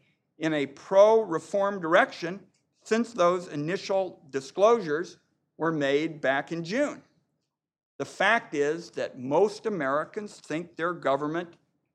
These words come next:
can protect our security and our liberty. These two are not mutually exclusive.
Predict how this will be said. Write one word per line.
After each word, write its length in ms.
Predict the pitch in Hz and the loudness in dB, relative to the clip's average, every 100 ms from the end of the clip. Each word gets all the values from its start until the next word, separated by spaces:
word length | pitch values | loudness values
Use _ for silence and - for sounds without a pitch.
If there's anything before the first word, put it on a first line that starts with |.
| _ _ | _ _
can 360 | - 175 170 156 - _ _ | -4 0 0 -4 -14 _ _
protect 800 | - 147 - - 226 233 - - _ _ _ | -4 -4 -4 0 0 0 -4 -20 _ _ _
our 160 | 131 | -10
security 840 | 127 - 147 - 196 202 196 - - _ _ _ 220 | -10 -12 -12 0 2 2 0 -6 -14 _ _ _ 2
and 280 | 285 320 | 6 6
our 120 | 247 175 | 4 0
liberty. 320 | 143 - - | -4 -10 -14
These 180 | 190 - | -12 -8
two 160 | 254 | -2
are 80 | 226 | 0
not 360 | 208 254 254 196 | 2 0 0 -2
mutually 840 | 214 285 294 262 226 226 226 - | 2 2 0 0 2 2 -2 -8
exclusive. 800 | - - - 269 339 339 123 - | -18 -18 -6 -2 -2 -2 -10 -10